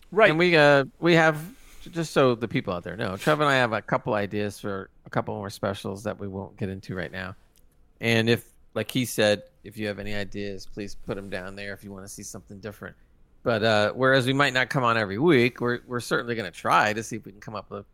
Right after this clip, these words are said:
Speaker 2: couple specials here and there.
Speaker 1: Yeah, it's got, it's gotta
Speaker 2: Yeah.
Speaker 1: be, it's gotta be interesting for sure.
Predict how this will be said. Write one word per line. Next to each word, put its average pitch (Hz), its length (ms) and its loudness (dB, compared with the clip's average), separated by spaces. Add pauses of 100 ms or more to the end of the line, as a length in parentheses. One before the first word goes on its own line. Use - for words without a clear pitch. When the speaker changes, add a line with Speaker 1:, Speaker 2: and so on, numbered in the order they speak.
Speaker 2:
couple 101 240 -10
specials 101 460 -10
here 92 160 -12
and 87 140 -14
there. 95 180 -16 (920)
Speaker 1:
Yeah, 208 400 4
it's 196 140 -6
got, - 180 -4
it's 180 100 -4
gotta 262 180 0
Speaker 2:
Yeah. 277 40 -4
Speaker 1:
be, 226 260 -2 (520)
it's 165 100 -2
gotta 233 260 2
be 196 160 4
interesting 175 600 2
for 151 140 -6
sure. 139 500 2